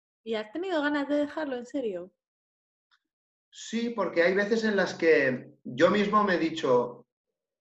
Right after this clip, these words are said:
Speaker 2: "Esto te supera". Mm,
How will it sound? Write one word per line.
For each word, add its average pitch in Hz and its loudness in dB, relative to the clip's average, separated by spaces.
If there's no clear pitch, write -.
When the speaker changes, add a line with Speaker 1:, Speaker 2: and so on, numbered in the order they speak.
Speaker 2:
"Esto 151 -2
te 156 0
supera". 113 -2
Mm, 135 -4